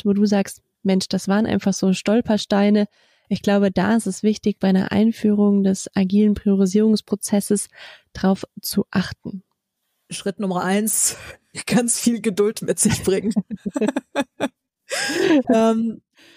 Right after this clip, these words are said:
Speaker 2: das ist etwas, was reifen muss, was auch Zeit braucht. Ähm, eine Veränderung dieser Art, wie ein agiles Portfolio in einem Unternehmen einzuführen, was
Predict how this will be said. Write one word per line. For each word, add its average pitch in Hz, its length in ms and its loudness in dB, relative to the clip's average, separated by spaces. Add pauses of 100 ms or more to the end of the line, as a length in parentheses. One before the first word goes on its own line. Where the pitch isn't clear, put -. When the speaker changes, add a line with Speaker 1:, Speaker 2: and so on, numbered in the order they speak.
(460)
Speaker 2:
das 220 280 0
ist 294 180 0
etwas, 240 400 0
was - 340 0 (120)
reifen 180 500 0
muss, - 400 -4
was 175 240 0
auch 190 160 -2
Zeit 208 460 0
braucht. - 760 -6
Ähm, 175 320 2
eine 190 200 2
Veränderung 247 640 0
dieser 196 340 0
Art, 226 380 0
wie 185 200 2
ein 180 220 -2
agiles 190 400 0
Portfolio 226 680 -2
in 190 180 0
einem 180 180 -2
Unternehmen 185 540 -2
einzuführen, 202 520 0
was - 360 -4